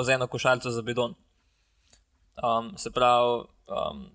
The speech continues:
mora imeti, uh, neprestano zraven teammate, da ga pač, da mu nosijo vodo, uh, tudi hrane sam nima v žepih, tudi to mu drugi dostavljajo, tako da,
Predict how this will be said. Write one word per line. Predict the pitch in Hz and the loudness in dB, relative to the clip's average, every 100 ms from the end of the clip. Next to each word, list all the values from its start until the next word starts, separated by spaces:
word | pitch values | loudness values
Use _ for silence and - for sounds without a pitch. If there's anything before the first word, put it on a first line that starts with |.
| _ _ - | _ _ -20
mora | - 135 135 | -2 2 4
imeti, | 131 131 - 135 | 4 2 2 2
uh, | 131 131 131 131 107 | 4 6 6 4 0
neprestano | 131 127 127 - 131 123 | -2 -2 -2 2 2 2
zraven | 127 131 127 123 120 | 4 4 4 0 -6
teammate, | - 139 131 127 - 123 | -6 0 2 2 0 -2
da | 117 123 120 120 | 2 2 2 0
ga | |
pač, | 120 117 - - - | -2 -4 -6 -10 -12
da | 131 | -10
mu | 123 | -4
nosijo | 127 123 131 | -2 0 0
vodo, | 127 156 139 127 | 4 4 4 0
uh, | - - _ - 123 123 - | -4 -20 _ 2 4 4 2
tudi | 135 - | -4 2
hrane | 127 123 135 | 2 4 2
sam | 156 156 | 2 2
nima | 160 151 | 0 -2
v | 135 | 0
žepih, | 135 135 127 - - _ _ _ | 2 2 -2 -8 -18 _ _ _
tudi | 135 - | -12 -4
to | 127 | -4
mu | 127 127 | -2 -2
drugi | 127 131 123 | -2 -2 -2
dostavljajo, | 123 - 127 123 120 | -2 2 4 4 2
tako | - 127 | 0 -2
da, | 120 123 123 | 0 4 4